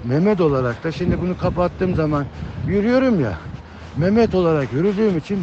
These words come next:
din, diyanet, yorumdan sakınıyorum. Çünkü sana anlattığım gibi eğer onu yaparsam Mehmet yapacak.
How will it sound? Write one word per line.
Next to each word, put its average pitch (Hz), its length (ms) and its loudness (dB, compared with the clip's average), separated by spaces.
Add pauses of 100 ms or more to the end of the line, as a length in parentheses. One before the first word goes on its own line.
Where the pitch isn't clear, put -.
din, 175 260 0
diyanet, 160 400 0 (380)
yorumdan 156 480 0
sakınıyorum. 107 600 -6 (380)
Çünkü - 160 -16
sana 170 180 0
anlattığım 160 440 0
gibi 113 160 -4
eğer 165 260 2
onu 185 140 2
yaparsam 175 600 2 (280)
Mehmet 135 320 -2
yapacak. 101 360 -4